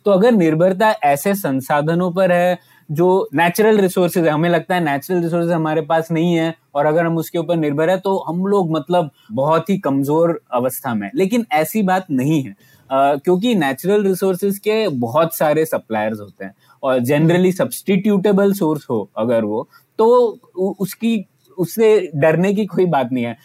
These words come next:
अगर आपके पास और एक कोई हथियार है, अ, जिसके, जिससे आप उनको चैलेंज कर सकते हो, तो वो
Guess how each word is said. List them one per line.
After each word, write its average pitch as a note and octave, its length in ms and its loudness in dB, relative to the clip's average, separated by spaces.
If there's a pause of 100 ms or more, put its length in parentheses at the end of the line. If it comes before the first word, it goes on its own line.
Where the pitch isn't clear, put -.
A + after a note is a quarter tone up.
(140)
अगर F3+ 240 4
आपके F#3+ 280 2
पास A3 340 2
और F#3+ 320 2
एक A3 160 0
कोई G#3+ 160 2
हथियार F#3+ 500 2
है, G#3 180 0 (300)
अ, D3+ 180 2
जिसके, F3 840 -2
जिससे D#3+ 320 -2
आप F3 300 4
उनको E3 520 -2
चैलेंज D3+ 340 0
कर F3 140 0
सकते F3+ 220 -4
हो, A#3 60 0
तो B3+ 160 2
वो G#3+ 360 2